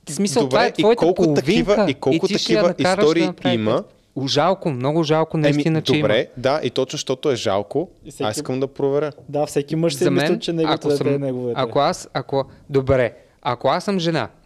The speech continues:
Speaker 1: и реша да имам дете с теб и съм абсолютно вярна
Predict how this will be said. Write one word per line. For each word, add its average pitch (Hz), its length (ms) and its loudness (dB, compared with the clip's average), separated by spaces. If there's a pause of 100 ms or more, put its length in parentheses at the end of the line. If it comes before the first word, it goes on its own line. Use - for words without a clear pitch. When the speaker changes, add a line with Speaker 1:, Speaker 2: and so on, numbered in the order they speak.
(960)
Speaker 1:
и 135 120 0
реша 151 320 0
да 170 100 0
имам 170 380 -2 (400)
дете 139 340 -2
с 143 200 -6
теб 135 180 -2 (640)
и 123 420 -2 (1200)
съм 135 500 -2
абсолютно 160 640 -2
вярна 127 540 -2